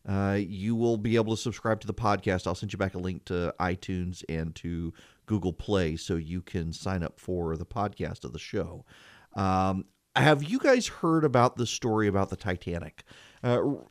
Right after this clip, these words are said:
I remember as a kid when the Titanic was found. Uh, I was yo-, or I was really young, but I remember the story.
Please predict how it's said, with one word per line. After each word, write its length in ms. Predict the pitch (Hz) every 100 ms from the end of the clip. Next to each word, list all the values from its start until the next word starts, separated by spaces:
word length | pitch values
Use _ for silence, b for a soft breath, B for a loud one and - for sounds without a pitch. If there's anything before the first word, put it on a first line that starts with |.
| _ -
I 140 | 147 240
remember 520 | 254 175 165 160 135
as 140 | 117
a 40 | 110
kid 380 | - 139 117
when 160 | 92 98
the 100 | 90
Titanic 600 | - 110 95 113 98 95
was 120 | 87
found. 680 | - - 87 - 53 - - _ b b b
Uh, 60 | -
I 220 | 92 135
was 420 | 151 107 92 90
yo-, 200 | 95 107
or 140 | - 117
I 100 | 190
was 180 | 160 104
really 260 | 123 110
young, 380 | 85 104 87 78
but 160 | 80 98
I 60 |
remember 440 | 143 101 104 104 90
the 120 | 78
story. 640 | - - 98 78 73 98